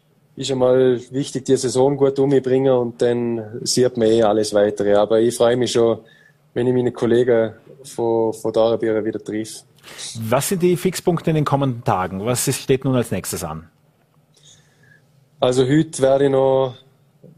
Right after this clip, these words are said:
Speaker 1: mich vorbereiten auf die nächsten Trainings. Ich muss schauen, dass das Material wieder auf Vordermann, äh, gebracht wird. Und dann hoffentlich einmal ein bisschen aus, aber der heutige Tag ist eigentlich ziemlich turbulent und stressig gewesen.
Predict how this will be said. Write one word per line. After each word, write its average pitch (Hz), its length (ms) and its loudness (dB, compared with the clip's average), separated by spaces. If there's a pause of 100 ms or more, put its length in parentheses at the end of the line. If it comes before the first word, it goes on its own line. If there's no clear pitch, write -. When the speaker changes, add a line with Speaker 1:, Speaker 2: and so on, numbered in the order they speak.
(320)
Speaker 1:
mich 135 260 0
vorbereiten 139 680 2
auf 131 240 -4
die 127 280 -4
nächsten 127 380 -10
Trainings. 135 540 -6
Ich 120 80 -10
muss 120 260 -8
schauen, 127 220 0
dass 113 140 -6
das - 100 -8
Material 117 440 -2
wieder 120 340 -2 (520)
auf - 80 -14
Vordermann, 120 760 0
äh, - 260 -20
gebracht 117 760 -2
wird. 123 280 0
Und 113 480 -6 (800)
dann 127 480 0
hoffentlich 127 340 0
einmal 127 180 2
ein 123 60 2
bisschen 131 340 -2
aus, 135 140 0
aber 127 260 2
der 120 180 2
heutige 123 380 -4
Tag 123 240 2
ist 123 120 -4
eigentlich 120 240 -8
ziemlich 123 560 -2 (380)
turbulent 123 580 -2
und 113 100 -8
stressig - 520 -4
gewesen. 127 300 0